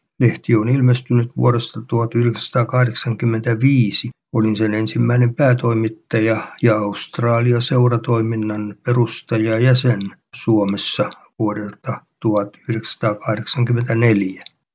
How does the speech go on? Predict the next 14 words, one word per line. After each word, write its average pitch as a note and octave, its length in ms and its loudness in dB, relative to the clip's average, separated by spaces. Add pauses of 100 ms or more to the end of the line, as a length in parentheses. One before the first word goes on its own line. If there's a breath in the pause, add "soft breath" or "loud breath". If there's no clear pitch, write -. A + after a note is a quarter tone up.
(120)
Ja B2 140 2 (240)
Yle C#3 220 4
T - 120 -6
V:ssä C3 540 2
esitettiin B2+ 800 2 (180)
dokumentti A2+ 680 0
Britannian A2+ 760 0
B G#2+ 40 -4
B A2 200 2
C:stä, B2 680 0 (120)
jolla G#2+ 320 0
oli G#2+ 320 4
saksankielinen A#2+ 1000 2
ohjelma A#2 580 2